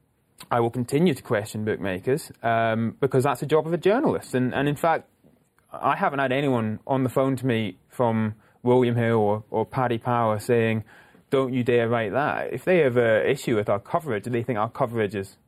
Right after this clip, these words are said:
is unfair, then they have a case. But if we write fair, challenging editorial, then I'm always gonna defend our right to do that. And I think ultimately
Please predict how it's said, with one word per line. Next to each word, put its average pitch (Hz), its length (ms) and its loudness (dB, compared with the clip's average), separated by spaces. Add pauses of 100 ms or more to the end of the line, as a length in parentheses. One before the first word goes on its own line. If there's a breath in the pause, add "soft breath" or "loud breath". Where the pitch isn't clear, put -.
(240)
is 104 440 -8 (240)
unfair, 120 760 0 (220)
then 131 340 2
they 131 100 2
have 139 160 0
a 127 60 -2 (140)
case. 160 160 0
But - 240 0
if - 160 -6
we 170 180 0
write 135 360 -2 (400 soft breath)
fair, 131 640 2 (240)
challenging 120 800 0 (440)
editorial, 120 600 2
then 113 140 0
I'm 123 200 2
always 120 200 2
gonna 113 160 -2
defend 113 440 -4
our 107 120 0
right 107 240 -4
to 120 80 -10
do 170 220 2
that. 101 200 0
And 127 100 -4
I 143 100 -2
think 135 300 -4 (100)
ultimately 104 640 -2